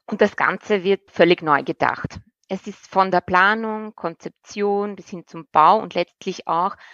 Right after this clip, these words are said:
dem Betrieb des Gebäudes, kommt bei Gropius alles aus einer Hand. Damit bewegt man sich weg von Bauprojekt hin zu einem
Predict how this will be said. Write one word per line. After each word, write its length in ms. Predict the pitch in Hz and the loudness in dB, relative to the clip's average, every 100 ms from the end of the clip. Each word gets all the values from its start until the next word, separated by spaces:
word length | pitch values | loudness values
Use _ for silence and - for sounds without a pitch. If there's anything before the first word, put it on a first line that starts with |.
| - | -16
dem 80 | 208 | -10
Betrieb 440 | 190 - 254 285 - | -8 -4 -4 -4 -8
des 200 | 165 - | -18 -12
Gebäudes, 680 | - 160 156 165 202 254 _ _ - _ - _ _ _ | -8 -2 0 2 2 0 _ _ -20 _ -20 _ _ _
kommt 280 | - 101 98 | -2 -2 0
bei 100 | 196 | -2
Gropius 520 | - 190 - 190 190 - | 0 -4 -2 -6 -6 -4
alles 320 | 160 165 170 | 0 2 0
aus 120 | 165 - | -4 -8
einer 340 | 143 151 147 | -6 -8 -8
Hand. 360 | - - - - _ _ _ _ _ - | -10 -10 -18 -20 _ _ _ _ _ 0
Damit 400 | 156 190 220 - | 2 2 0 -4
bewegt 320 | 202 214 - | -4 -4 -2
man 140 | 208 | -6
sich 180 | 208 196 202 | -6 -14 0
weg 460 | 190 - _ - - | 2 2 _ -20 -20
von 640 | _ _ 196 190 180 180 185 _ _ - | _ _ -6 -6 -8 -14 -20 _ _ 4
Bauprojekt 840 | 135 254 - 233 208 196 - - | 6 6 4 0 4 2 0 -20
hin 360 | - 196 202 190 | -10 -8 -8 -4
zu 160 | 202 | -2
einem 440 | - 170 175 175 | -2 -4 -6 -10